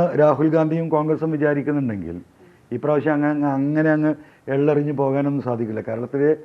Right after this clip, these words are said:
കഴിഞ്ഞ അഞ്ച് വർഷം മുമ്പ് കേരളത്തിലെ ജനതയുടെ മുന്നിൽ അവർ നടത്തിയ പ്രസ്താവനകൾ, ജനവഞ്ചനകൾ, എല്ലാ കാര്യങ്ങളും, എം പിമാർ പാർലമെന്റിലെടുത്ത നിലപാടുകൾ, ഇതെല്ലാം ഇന്ന് കേരളത്തിൽ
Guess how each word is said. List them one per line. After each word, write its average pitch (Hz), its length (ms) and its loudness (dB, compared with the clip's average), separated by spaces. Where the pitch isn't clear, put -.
കഴിഞ്ഞ 131 340 0
അഞ്ച് 151 320 2
വർഷം 147 260 0
മുമ്പ് 147 320 0
കേരളത്തിലെ 143 440 0
ജനതയുടെ 139 1200 -2
മുന്നിൽ 139 420 2
അവർ 131 120 0
നടത്തിയ 139 480 0
പ്രസ്താവനകൾ, 139 640 0
ജനവഞ്ചനകൾ, 139 720 0
എല്ലാ 135 320 4
കാര്യങ്ങളും, 135 500 2
എം 113 160 -2
പിമാർ 143 300 4
പാർലമെന്റിലെടുത്ത 139 640 0
നിലപാടുകൾ, 135 500 0
ഇതെല്ലാം 143 480 -2
ഇന്ന് 180 160 -4
കേരളത്തിൽ 170 280 2